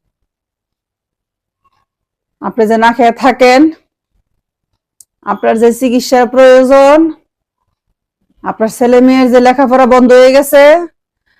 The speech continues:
আপনার উদার মনের ভাই বোনেরা দেখে না আপনার লেখা,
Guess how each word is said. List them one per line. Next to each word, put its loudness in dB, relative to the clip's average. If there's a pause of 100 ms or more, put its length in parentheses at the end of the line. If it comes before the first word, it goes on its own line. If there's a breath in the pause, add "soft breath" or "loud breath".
(140)
আপনার -4
উদার 0
মনের 0
ভাই 0
বোনেরা 0
দেখে -2
না -2
আপনার -4
লেখা, -2